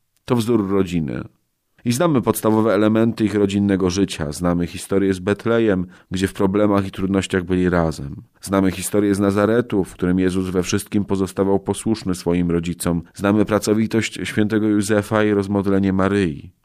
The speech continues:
Wiemy, z jaką troską szukali Jezusa w Jerozolimie, gdy ten jako dwunastoletni chłopiec pozostał w świątyni.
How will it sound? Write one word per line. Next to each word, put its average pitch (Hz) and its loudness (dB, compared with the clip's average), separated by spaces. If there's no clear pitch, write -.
Wiemy, 123 2
z 123 4
jaką 135 2
troską 127 0
szukali 95 0
Jezusa 95 0
w 98 0
Jerozolimie, 101 2
gdy 92 -2
ten 98 0
jako 98 2
dwunastoletni 95 0
chłopiec 101 -2
pozostał 101 0
w - -4
świątyni. 101 0